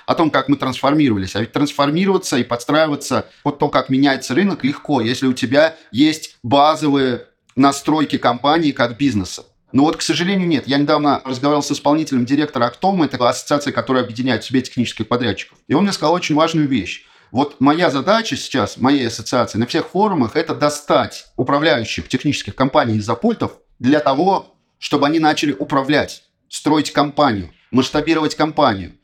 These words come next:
делать для них стратегию. Я их вот этому должен обучить.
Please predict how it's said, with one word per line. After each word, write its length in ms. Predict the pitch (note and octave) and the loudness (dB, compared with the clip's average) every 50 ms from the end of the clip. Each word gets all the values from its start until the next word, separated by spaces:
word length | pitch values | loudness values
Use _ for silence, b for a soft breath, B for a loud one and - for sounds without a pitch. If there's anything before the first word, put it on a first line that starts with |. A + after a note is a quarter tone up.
| _ | _
делать 260 | G#2+ D#3+ E3 D#3+ D3+ C#3 | 0 0 2 2 2 2
для 80 | D3+ | 0
них 120 | D#3+ D#3 - | 0 0 -2
стратегию. 640 | - D#3+ D#3+ D#3+ - F3 D3 A2+ G#2 F#2 E2+ - | -2 -2 -2 0 2 0 0 2 0 -2 -4 -4
Я 160 | A2 C#3+ E3 E3+ | 0 2 2 2
их 120 | E3+ E3 | 0 0
вот 180 | D#3+ F3 - - | -4 -2 0 0
этому 200 | - E3 D3+ C3 | 0 0 -2 -2
должен 280 | D3 C3+ B2 A2+ A#2+ | 0 -2 -2 0 -2
обучить. 560 | A2+ G#2 B2 B2 - G#2 F#2+ - - - _ | -2 -2 -4 -6 -6 -6 -8 -8 -10 -20 _